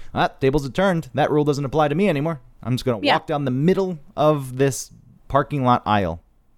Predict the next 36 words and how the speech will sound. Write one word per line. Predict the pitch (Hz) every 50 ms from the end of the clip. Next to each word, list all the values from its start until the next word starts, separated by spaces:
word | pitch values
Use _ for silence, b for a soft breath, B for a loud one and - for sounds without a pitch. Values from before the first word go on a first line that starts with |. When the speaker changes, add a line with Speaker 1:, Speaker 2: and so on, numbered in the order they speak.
| _ -
Speaker 2:
Yeah, | - 220 208 196 - - - _ - - - - -
the | - 202 196
lane. | 208 220 220 220 208 196 185 190 - _ _ _ _ _ _ _ _ _ _ _ _ _ _ - _ _ _ _ _ _ _ - - -
I | 220
was | 185 185
very | 226 214 208 202
upset. | 202 202 - - 214 190 185 -
And | 240 240 254 269
then, | 330 370 311 233 220 226 233 - _ _ _ _ _ _ _ _ _ - - -
uh, | 254 240 226 226 226 - -
okay, | 294 330 - 285 233 240 -
you | - 214 226
find | 208 - - 294 359 392 370
a |
place | 269 - 233 202 196 -
to | - 185
park, | - 202 190 190 190 -
but | - 233 - 254
what's | 269 349 392 - -
at | 370 302
the | - 320 294
end | - 294 311 311
of | 320 269
your | 269 285 269
parking | - 311 349 349 - 220 196
space? | - - - 175 160 165 - - - - - -
A | -
cart. | - - - - 208 - - - - _ - - - _ - - - - - _ - - - - - - - _ _ - - - _ - - - - - -
Speaker 1:
How | - 233
far | - 285 294
Speaker 2:
Even | - - 285
Speaker 1:
out |
did | 269 269
Speaker 2:
though | 277
Speaker 1:
you | 294
park? | - - - - -